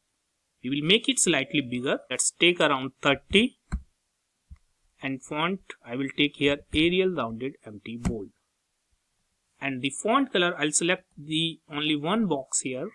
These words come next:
Just click again and I'll take the relevant font here, this one. Just click here and let's take this green, light green. So I'm taking the same font which I have used for this circle.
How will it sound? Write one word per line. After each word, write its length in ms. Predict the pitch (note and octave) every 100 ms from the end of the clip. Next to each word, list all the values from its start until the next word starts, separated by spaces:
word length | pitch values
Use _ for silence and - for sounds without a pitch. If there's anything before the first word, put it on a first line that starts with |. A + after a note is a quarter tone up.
| _
Just 240 | B2+ - -
click 220 | D#3 D#3+
again 340 | C#3 C#3+ D3+ _
and 160 | B2+ B2 A#2
I'll 120 | B2 -
take 200 | C3+ C3+ _ -
the 120 | C3
relevant 440 | D3+ F#3 F#3+ F#3 - _
font 340 | - C#3+ D3 D#3
here, 180 | D#3+
this 260 | B2+ B2+ -
one. 240 | D3+ E3 F3 _ _ _ _ -
Just 260 | A#2+ -
click 240 | - F#3+ F#3+
here 420 | - D#3+ D#3 E3+ -
and 180 | C3 A#2
let's 280 | A2+ A2 -
take 260 | - A#2 - C#3+
this 220 | A#2 - _ -
green, 380 | C3+ D#3+ F#3+
light 240 | B2+ A2 -
green. 300 | C3+ D3+ F#3+ - _ _ _
So 160 | -
I'm 100 | D3+
taking 380 | D3 F#3 G3+ A3
the 160 | E3+ E3
same 400 | - F3+ F#3 F#3+
font 340 | E3+ C#3+ D3
which 220 | C#3 B2+
I 100 | C#3
have 180 | B2 B2
used 360 | A#2 D3 F#3 -
for 180 | B2 A2+ A2
this 160 | G3+
circle. 580 | - - A2 - G2 G2